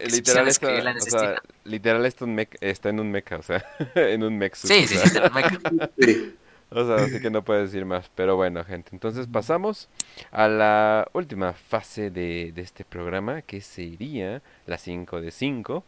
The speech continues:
Speaker 2: y claro que sí, que ya
Speaker 3: Uf.
Speaker 2: tenemos listas nuestras preguntas, que por cierto, muchas gracias a toda la gente que ha estado en el canal, muchas gracias a la nueva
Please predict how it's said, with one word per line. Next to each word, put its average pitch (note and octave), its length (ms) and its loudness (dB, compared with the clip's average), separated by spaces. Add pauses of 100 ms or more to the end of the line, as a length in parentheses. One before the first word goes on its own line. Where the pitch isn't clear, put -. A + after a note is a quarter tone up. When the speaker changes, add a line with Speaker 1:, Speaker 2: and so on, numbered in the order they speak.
(360)
Speaker 2:
y G#2 180 -4
claro A2+ 340 2
que - 80 -2
sí, G#2 240 8
que G#2+ 60 0
ya G#2 80 0
Speaker 3:
Uf. - 80 -4
Speaker 2:
tenemos G#2 340 -4
listas G2 300 -10
nuestras F#2 280 -10
preguntas, A2 380 -8
que - 80 -20
por C#3 140 -8
cierto, D#3 400 -6
muchas C3+ 520 -6
gracias F3+ 340 -6
a G#2+ 340 -2
toda D3 120 -4
la C#3 80 -6
gente C#3+ 200 -10
que - 80 -10
ha C#3 40 -6
estado C3+ 540 -8
en G2 200 -8
el F#2 100 -8
canal, C#3 240 -8
muchas C#3+ 240 -10
gracias B2 320 -10
a G#2 100 -4
la F2+ 140 -8
nueva E3 400 -2